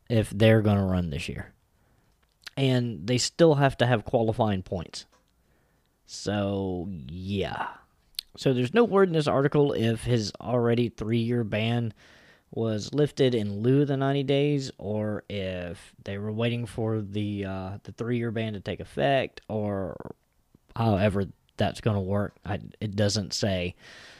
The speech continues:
But it does stand right now there is a ninety-day ban on him. Um, so, yeah. Oh, also, too, to add, for those that do not know, um, the horse, Medina Spirit,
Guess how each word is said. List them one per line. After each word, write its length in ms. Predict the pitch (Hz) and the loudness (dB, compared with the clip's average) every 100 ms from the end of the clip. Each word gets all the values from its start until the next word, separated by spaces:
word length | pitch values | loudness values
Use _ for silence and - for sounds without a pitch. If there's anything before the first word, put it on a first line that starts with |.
| - - _ - | -20 -20 _ 4
But 100 | 147 | 4
it 60 | |
does 200 | 127 139 | 6 4
stand 220 | - 147 131 | 2 0 2
right 160 | 131 | 0
now 200 | 113 123 | 0 0
there 160 | 110 113 | 0 -2
is 160 | 117 | -2
a 40 | 117 | -2
ninety-day 400 | 113 110 110 107 | 0 0 2 0
ban 340 | 104 104 107 | 0 0 0
on 180 | 101 98 | -2 -2
him. 240 | 98 98 98 _ _ _ _ - | -4 -6 -10 _ _ _ _ -12
Um, 720 | 107 104 101 98 98 95 98 98 - _ _ _ | -6 -4 -2 -4 -4 -6 -8 -10 -16 _ _ _
so, 540 | - 110 101 98 92 92 _ _ _ _ | -8 -4 -2 -2 -4 -10 _ _ _ _
yeah. 280 | 107 117 113 - - _ _ _ _ _ _ - - | -2 2 2 0 -14 _ _ _ _ _ _ -14 2
Oh, 140 | 151 127 | 4 4
also, 400 | 131 131 - 110 | 4 2 2 0
too, 220 | - 131 | 2 2
to 120 | 95 | 2
add, 280 | 104 117 113 | 2 2 2
for 120 | 110 | -2
those 280 | 120 123 113 | 2 2 0
that 100 | - | 0
do 100 | 160 | 0
not 220 | 165 156 | 2 0
know, 340 | 98 160 151 143 - - _ _ _ - | 0 2 2 0 -6 -20 _ _ _ -8
um, 640 | 110 113 110 107 101 98 - - - | -2 0 0 0 -2 -6 -10 -20 -18
the 260 | - 107 113 | -10 0 2
horse, 460 | 139 139 131 - - - _ - - | 4 2 2 -4 -12 -20 _ -14 -2
Medina 360 | 117 123 117 | 4 6 4
Spirit, 440 | - - 139 120 | 2 4 4 4